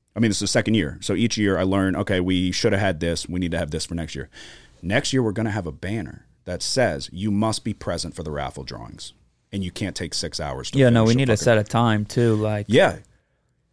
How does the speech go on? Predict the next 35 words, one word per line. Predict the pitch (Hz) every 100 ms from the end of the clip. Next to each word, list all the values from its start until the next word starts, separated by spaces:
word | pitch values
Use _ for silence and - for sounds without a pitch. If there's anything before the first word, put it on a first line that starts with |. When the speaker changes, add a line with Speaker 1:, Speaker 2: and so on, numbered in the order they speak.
| _ _ _
Speaker 2:
before | 113 - 120 120
we | 120
tee | 113 123 117
off, | 110 117 -
just | 107 104
let | 110 110
everyone | 107 107 107 107
know | 117
if | 110 104
you're | 104
not | 113 110
back. | 107 113 113 - - - _ _ -
Speaker 1:
Yeah, | 170
you |
got | 151
five | - 151 147
hours | 127 113
Speaker 2:
It's | 104
Speaker 1:
max. | 107
Speaker 2:
your, | 120 123 117 - -
it's | 113 - 113
your | 113 120 117 - _ _ _ _ 107
job | 113 117 113
to | 110
get | 107
back. | 107 107 104
Speaker 1:
There's | 170 147
just | 254 117
no | 107 120 135
way. | 104 120 85
There's | 76 110 95
no | 101 117
way | 202 120 87 87
that | 85 98 98 95 - _ _
we | 90 92 104